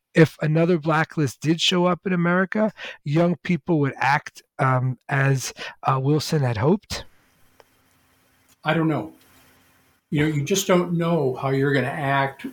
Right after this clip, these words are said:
Speaker 2: until, until it acts, until you're actually faced with it. I mean, the response to, you know, the killings of black people by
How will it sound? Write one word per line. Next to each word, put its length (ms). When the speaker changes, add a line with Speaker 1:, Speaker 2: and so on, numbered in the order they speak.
Speaker 2:
until, 320
until 420
it 40
acts, 260
until 260
you're 140
actually 420
faced 460
with 180
it. 220
I 60
mean, 160
the 80
response 600
to, 440
you 140
know, 340
the 80
killings 480
of 120
black 380
people 300
by 520